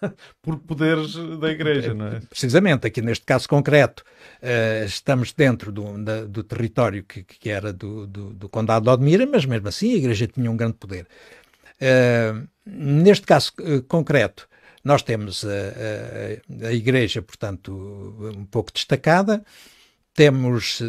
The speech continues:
Speaker 2: temos a, a, a, a aldeia não se vê, mas, eh,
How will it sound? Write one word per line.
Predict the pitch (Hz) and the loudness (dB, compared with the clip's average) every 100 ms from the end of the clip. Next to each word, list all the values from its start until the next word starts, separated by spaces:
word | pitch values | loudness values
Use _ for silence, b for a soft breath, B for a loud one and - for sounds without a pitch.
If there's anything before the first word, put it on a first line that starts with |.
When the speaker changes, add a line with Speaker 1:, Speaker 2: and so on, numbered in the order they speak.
| 104 | -4
Speaker 2:
temos | 131 123 104 - | -2 0 -2 -4
a, | |
a, | 107 104 110 120 113 - 123 127 113 147 123 113 110 110 110 - | -2 -2 -2 -2 -2 -2 -2 0 -2 -2 0 0 -2 -8 -6 2
a, | |
a | |
aldeia | 131 120 104 | 2 2 0
não | 107 113 | -2 -4
se | - 127 | -4 2
vê, | 151 196 233 b b b b b b - | 4 4 0 b b b b b b 2
mas, | 156 190 196 - - | 6 8 6 2 0
eh, | 156 156 160 | 2 4 4